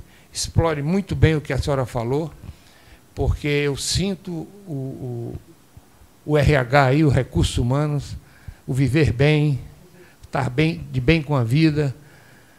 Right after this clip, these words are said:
porque nós nascemos com um genoma cheio de marquinhas,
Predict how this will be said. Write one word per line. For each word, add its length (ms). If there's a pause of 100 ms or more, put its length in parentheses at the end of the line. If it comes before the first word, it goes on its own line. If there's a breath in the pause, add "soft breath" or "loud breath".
(420 soft breath)
porque 720
nós 240
nascemos 480
com 140
um 60
genoma 680
cheio 420
de 200
marquinhas, 880